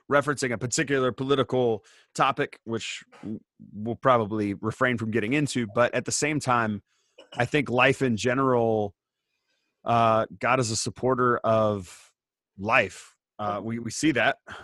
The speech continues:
um, in, in, in general. And, um, e-, explain kind of what you're referencing here. I mean, you could take this so many different directions. You could take this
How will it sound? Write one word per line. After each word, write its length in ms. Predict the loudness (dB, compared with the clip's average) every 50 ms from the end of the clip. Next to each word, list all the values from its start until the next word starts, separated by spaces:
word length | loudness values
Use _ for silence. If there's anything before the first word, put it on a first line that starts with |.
| -6 -2
um, 380 | 0 2 4 4 2 0 -2 -4 -6 -8
in, 420 | -6 -6 -4 -4 -4 -4 -4 -4 -6 -6
in, 200 | -6 -6 -6 -6 -6
in 200 | -4 -4 -4 -4
general. 580 | -2 -2 -2 -2 -2 -2 -4 -4 -6 -8 -12 _ _ _ -8
And, 360 | -6 -4 -2 -2 -2 -4 -6 -10 _ _ _ _ _ _ _ -4
um, 580 | -2 0 0 0 -2 -4 -6 -8 -10 -12 -14 -16 _ _ _ _ _ _ _ _ _ _ _ -6
e-, 60 | -4
explain 720 | -4 -2 -2 -2 -2 -2 -2 -2 -2 0 0 0 0 0 -2
kind 240 | -2 -2 -2 -2
of 120 | -2 -4 -6
what 360 | -6 -2 -2 0 -2 -2 -2
you're 680 | -4 -2 -2 -2 0 0 0 0 0 -2 -2 -4 -6 _ _ _ _ _ _ _ _ _ -10
referencing 720 | -4 0 2 2 2 0 -2 -4 -4 -4 -6 -6 -6 -6 -6
here. 220 | -4 -2 -2 0
I 40 | 0
mean, 140 | -2 -2 -4
you 100 | -6 -6
could 200 | -6 -8 -8 -6
take 220 | -6 -6 -6 -6
this 180 | -6 -8 -6 -6
so 360 | -6 -6 -6 -4 -4 -2 -2
many 140 | -2 -2 -2
different 240 | -2 -4 -6 -6 -6
directions. 480 | -6 -4 -4 -6 -6 -8 -12 -14 -14
You 80 | -12 -14
could 120 | -14 -10
take 220 | -8 -8 -8 -6 -6
this 320 | -6 -6 -4 -6 -6 -10